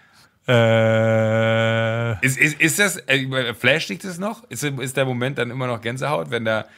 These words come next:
Speaker 2: Lewis Hamilton, äh, ist halt Zweiter reingekommen, ne? Ist ja nicht mehr Erster, sondern
Speaker 1: Ja,
Speaker 2: weiter
Speaker 1: der ist
Speaker 2: Erster?
Speaker 1: Zweiter geworden. Der, die, also grundlegend war es ja ziemlich klar. Ich glaub, der hätte sogar nur einen Punkt holen müssen und dann wäre es
Speaker 2: Ja, ich
Speaker 1: vorbei.
Speaker 2: glaub,
Speaker 1: Und das
Speaker 2: acht-,
Speaker 1: war die
Speaker 2: achter
Speaker 1: extra
Speaker 2: hätte ihm
Speaker 1: Runde.
Speaker 2: gereicht, ja.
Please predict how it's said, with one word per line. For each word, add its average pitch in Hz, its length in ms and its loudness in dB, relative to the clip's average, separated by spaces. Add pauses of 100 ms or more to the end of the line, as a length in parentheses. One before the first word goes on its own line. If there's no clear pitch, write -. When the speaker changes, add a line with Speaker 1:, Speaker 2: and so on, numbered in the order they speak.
(180)
Speaker 2:
Lewis 120 320 -2
Hamilton, 135 680 -4
äh, 113 400 -4
ist 107 100 -6
halt 110 140 -4
Zweiter 135 280 0
reingekommen, 85 440 -4
ne? 143 180 -8 (180)
Ist - 100 -20
ja 101 60 -6
nicht 101 100 -4
mehr 95 80 -4
Erster, 123 280 -6
sondern 104 260 -6
Speaker 1:
Ja, - 80 0
Speaker 2:
weiter 135 180 6
Speaker 1:
der 123 240 4
ist 107 60 0
Speaker 2:
Erster? 120 160 -2
Speaker 1:
Zweiter 110 160 2
geworden. 107 340 2
Der, 113 400 -2
die, 127 300 -6
also 110 200 0
grundlegend 113 380 0
war 104 100 0
es - 80 -8
ja - 80 -4
ziemlich 98 260 -6
klar. 117 320 -8
Ich - 60 -16
glaub, 107 200 -6
der 104 80 -6
hätte 110 180 -2
sogar 104 200 -4
nur 104 140 -2
einen 107 260 0
Punkt 110 320 -4
holen 101 240 -2
müssen 123 480 -2 (100)
und 104 180 -2
dann 101 160 -4
wäre 95 120 -2
es - 100 -8
Speaker 2:
Ja, - 100 -4
ich - 40 -4
Speaker 1:
vorbei. 101 100 0
Speaker 2:
glaub, 98 100 -2
Speaker 1:
Und - 80 0
das 98 60 -8
Speaker 2:
acht-, - 60 -12
Speaker 1:
war 98 100 -2
die 107 80 -8
Speaker 2:
achter 107 80 -4
Speaker 1:
extra 104 200 -4
Speaker 2:
hätte 95 120 -4
ihm 104 40 -4
Speaker 1:
Runde. 95 180 -4
Speaker 2:
gereicht, 80 240 -6
ja. 76 140 -14